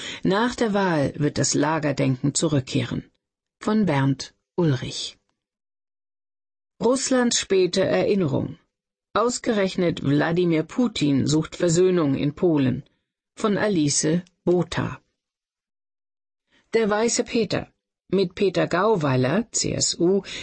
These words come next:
im Münchner Kleingartenverein in der Nestreustraße. Von Sabine Rückert. Menschenfänger.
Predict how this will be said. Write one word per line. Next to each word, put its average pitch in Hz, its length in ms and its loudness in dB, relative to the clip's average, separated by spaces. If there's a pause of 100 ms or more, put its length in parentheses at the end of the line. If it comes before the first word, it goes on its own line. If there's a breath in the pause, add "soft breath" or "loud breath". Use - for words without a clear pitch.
im 226 160 2
Münchner 165 540 0
Kleingartenverein 156 1120 0
in 175 180 0
der 190 120 2
Nestreustraße. 139 1000 -2 (340 loud breath)
Von 233 220 0
Sabine 175 680 2
Rückert. 160 560 -4 (1500)
Menschenfänger. 185 920 0